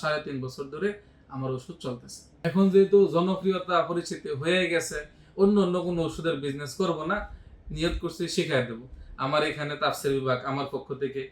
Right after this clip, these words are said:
আলেম ওলামারা এখানে, এরকম আমার প্রতিষ্ঠানের খরচেই এখানে তাপ কৃষিবিদ হইতেছেন, কৃষি শিখতেছেন, ভেষজ চিকিৎসা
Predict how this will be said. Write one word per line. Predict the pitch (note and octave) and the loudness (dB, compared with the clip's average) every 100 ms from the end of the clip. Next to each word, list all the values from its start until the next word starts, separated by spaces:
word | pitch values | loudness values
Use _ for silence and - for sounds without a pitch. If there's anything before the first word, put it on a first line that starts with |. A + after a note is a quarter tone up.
| _ _ C3+ | _ _ -2
আলেম | C#3+ C#3+ | 0 -2
ওলামারা | C#3+ C#3+ C3+ B2+ | -2 -2 0 0
এখানে, | B2+ C3+ B2+ B2+ - _ - | 0 -4 -6 -6 -12 _ -10
এরকম | C3+ C#3 C3+ | -6 -2 0
আমার | C#3+ C#3 - - | 0 -2 -8 -10
প্রতিষ্ঠানের | E3 D#3 - C3+ C3+ | -6 -4 -4 -4 -4
খরচেই | D3 C#3 C3+ C3 B2 - _ - | 0 0 0 -2 -4 -14 _ -8
এখানে | B2+ C3+ C#3+ | -4 -2 0
তাপ | D3 A#2+ - - | -2 -2 -8 -4
কৃষিবিদ | F3 - C#3+ C3+ | -2 0 0 2
হইতেছেন, | C3+ B2 B2 B2+ A#2 | 0 0 -2 -6 -6
কৃষি | F3 D3 C3+ | -6 -6 -4
শিখতেছেন, | C3+ - C3 C3+ B2 - - _ - | -4 -4 -4 -4 -6 -8 -20 _ -4
ভেষজ | C#3 C3+ C3+ | -2 -2 -6
চিকিৎসা | D#3 D3+ D3 | -6 -8 -10